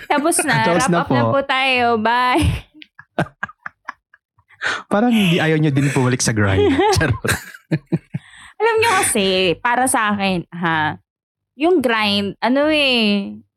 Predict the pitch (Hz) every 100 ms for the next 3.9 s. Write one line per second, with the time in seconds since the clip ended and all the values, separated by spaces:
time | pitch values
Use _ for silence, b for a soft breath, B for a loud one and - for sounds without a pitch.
0 | - 269 339 370 - - 277 277 240 240
1 | 262 277 262 233 233 233 220 226 226 226
2 | 226 _ _ _ - 269 311 277 - 311
3 | 285 277 285 277 254 240 240 240